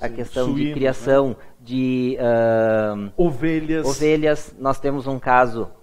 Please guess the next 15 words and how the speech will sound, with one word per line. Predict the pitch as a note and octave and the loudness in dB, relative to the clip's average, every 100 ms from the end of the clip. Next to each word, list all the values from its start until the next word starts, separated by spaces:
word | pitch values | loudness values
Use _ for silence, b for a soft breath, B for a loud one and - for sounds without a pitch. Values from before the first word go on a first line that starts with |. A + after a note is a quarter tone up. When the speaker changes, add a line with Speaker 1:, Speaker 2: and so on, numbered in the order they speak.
| - | -16
Speaker 1:
de | A#2+ | -8
uma | C3 | -6
pessoa | B2 A#2+ - C3 | -4 -6 -4 -4
que | B2+ | -4
tem | B2 C3 | -4 -2
a | B2 | -2
criação | B2 A#2+ - C3 C3 | 0 -2 0 -2 -2
de | A#2+ C3+ | -4 -6
um | C#3+ | -2
boizinho, | C#3 C3 A2+ B2+ C#3 C#3+ - | 0 -2 -4 -8 -8 -12 -12
ele | A#2 A#2+ | -8 -8
cria | - B2 B2+ | -8 -6 -4
Speaker 2:
Sim. | A#2 | -4
Speaker 1:
dentro | B2+ B2+ A#2 | -6 -8 -12
da, | A2 G#2 G#2 | -10 -8 -10